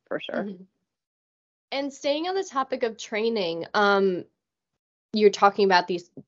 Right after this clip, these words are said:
Speaker 2: you know, cavaletti exercises and pole exercises. Um, so when you are training a horse yourself, or if you're training a student, say, like, working with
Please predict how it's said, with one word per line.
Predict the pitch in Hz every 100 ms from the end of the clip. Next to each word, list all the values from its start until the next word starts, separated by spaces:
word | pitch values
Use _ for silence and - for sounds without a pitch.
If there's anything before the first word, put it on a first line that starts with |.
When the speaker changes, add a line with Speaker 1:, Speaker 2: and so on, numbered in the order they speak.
| _
Speaker 2:
you | 214
know, | 185
cavaletti | 175 208 190 180 180
exercises | 175 - 190 175 180
and | 175
pole | - 190 175
exercises. | 156 180 175 170 156 160 156 - - - - -
Um, | 220 202 180 175 165 - _ _ _
so | - - 240
when | 226 247 254
you | 233 269 302 294
are | - 240 226 208
training | - 226 220 220
a | 208
horse | 208 196
yourself, | 196 - 196 190 190
or | 190
if | 190 196
you're | 202 208 202
training | 196 - 208 202 196
a |
student, | - 202 196 190 185 -
say, | 185 185
like, | 175 -
working | 190 190 190
with | 180